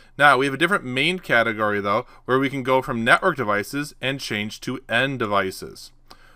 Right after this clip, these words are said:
When we click on end devices, we're gonna see a lot of different subcategories.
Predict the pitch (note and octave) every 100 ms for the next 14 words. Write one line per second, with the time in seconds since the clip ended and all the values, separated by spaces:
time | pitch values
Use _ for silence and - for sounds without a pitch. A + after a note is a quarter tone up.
0 | - C#3+ D#3 F#3+ F#3+ G3 - D3 F#3+ A#2+
1 | A2+ A#2 D3+ - - D#3+ - F3 A#2 G2+
2 | G#2 D3 D3 C#3 A#2 G2 A#2+ C#3 - -
3 | F#3 E3+ C3 A2 G2+ G2 F2 D#2